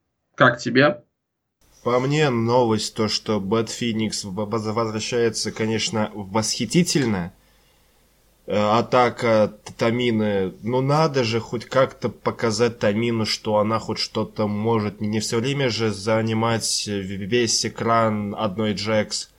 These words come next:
Speaker 2: Тамина, да, она провя-, провела почти всем, кроме Натальи,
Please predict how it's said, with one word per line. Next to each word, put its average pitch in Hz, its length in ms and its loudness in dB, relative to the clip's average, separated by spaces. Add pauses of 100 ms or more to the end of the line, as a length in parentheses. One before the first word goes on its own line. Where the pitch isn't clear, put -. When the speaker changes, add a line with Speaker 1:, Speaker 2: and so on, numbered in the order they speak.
(160)
Speaker 2:
Тамина, 135 420 2
да, 120 300 4
она 110 280 2
провя-, 107 640 0
провела 113 520 0
почти 110 440 -4
всем, 107 340 0
кроме 101 300 0
Натальи, 104 760 -2